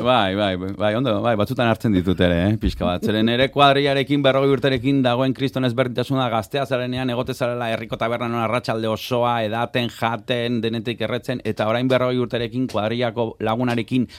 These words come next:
asteazken buruzurian, badakizu non gelditzen zaren?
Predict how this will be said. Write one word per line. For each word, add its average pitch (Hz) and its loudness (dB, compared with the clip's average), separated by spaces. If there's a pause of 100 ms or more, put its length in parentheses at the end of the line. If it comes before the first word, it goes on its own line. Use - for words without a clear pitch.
asteazken 120 -2
buruzurian, 120 0
badakizu 117 0
non 123 -2
gelditzen 117 -4
zaren? 113 -4